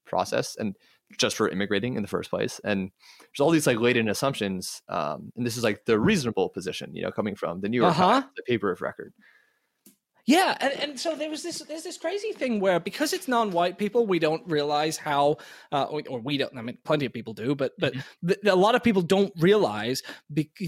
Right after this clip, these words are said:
Speaker 2: because we so subtly dehumanize people, how absurd the mainstream position is. So, for example, if I went, i-, if,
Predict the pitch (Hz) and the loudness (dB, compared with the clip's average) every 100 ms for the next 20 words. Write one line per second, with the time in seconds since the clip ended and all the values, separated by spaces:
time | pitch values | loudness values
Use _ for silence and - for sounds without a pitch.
0 | 160 170 - 175 - 175 - 180 - 254 | -8 -12 -14 -16 -18 -10 -6 -4 0 4
1 | 262 240 180 180 175 180 185 156 - - | 6 6 4 0 -2 0 0 0 -4 0
2 | 220 208 196 185 170 - - - - - | 4 6 8 8 6 0 -8 -20 -8 -2
3 | - 220 202 175 165 156 147 151 - 226 | 2 2 4 4 6 4 2 -4 0 4
4 | 220 170 123 113 - 131 123 110 113 - | 6 4 2 -2 -6 -8 -8 -8 -8 -6
5 | - 208 190 180 170 - - 175 170 143 | -2 4 4 4 2 0 4 6 6 6
6 | - 147 143 139 - 135 120 131 120 123 | 2 0 0 0 -2 -4 -4 -6 -4 -4
7 | 120 98 - - - 226 202 202 202 180 | -6 -8 -14 -14 0 2 4 4 4 4
8 | 143 - _ _ _ _ - - - 220 | 2 -2 _ _ _ _ -16 -12 -4 0
9 | 233 - 214 262 277 214 214 - - 202 | 0 2 4 6 6 4 4 2 0 0
10 | 220 - | 0 -4